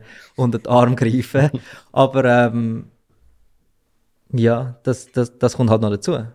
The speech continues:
Speaker 1: Es gibt
Speaker 2: Mhm.
Speaker 1: wie, wenn man, und türkisches Essen ist für mich, ähm, also eine sehr wichtige Küche oder sehr vielfältige. Viel mehr als, glaub, viele Leute das Gefühl haben.
Speaker 2: Absolut.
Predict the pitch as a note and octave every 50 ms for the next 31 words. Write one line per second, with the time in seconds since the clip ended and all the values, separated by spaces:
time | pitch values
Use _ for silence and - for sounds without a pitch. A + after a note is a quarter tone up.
0 | _ _ _ - A2+ - - C3 C#3 C#3 B2+ A2+ G#2+ A#2 A#2 A#2 - _ _ _
1 | _ _ _ _ _ _ _ _ _ - - A#2+ A#2 A2 - _ - - A#2 A2+
2 | G#2+ A#2+ A#2 A2+ A#2 - - A#2 A2+ B2 - - A2 G#2+ - - - A2 G#2+ G#2
3 | G#2 G#2+ - - _ _ _ _ _ _ _ _ _ _ _ _ _ _ _ _
4 | _ _ _ _ _ _ - A2+ G#2+ G#2 G2+ G2+ G2+ G#2 G#2 - - - _ _
5 | _ _ _ - - - - - G#2 - - _ _ _ _ _ _ _ _ _
6 | _ _ _ _ - B2+ - A2+ A#2 B2 B2+ C3+ C3 - C3 C3 B2+ - B2 A2+
7 | - - A2 G#2+ G2+ G2+ - A2 G#2+ A#2 A2+ - B2+ A#2+ A#2 - A2 - G#2+ -
8 | A#2+ A#2+ - - _ _ _ _ _ _ _ _ _ _ _ _ _ - A#2 A2
9 | G#2+ G#2+ A2 A2 A2 A2 A2 - - - - G#2 G2+ G2+ - _ _ - - A2
10 | A2 G#2+ G#2+ G#2+ - - - - A2 A2+ A2 G#2 B2 B2+ - _ _ _ _ _
11 | _ _ - - C3 C3 C3 _ - - C3+ C3 C3 B2+ - - -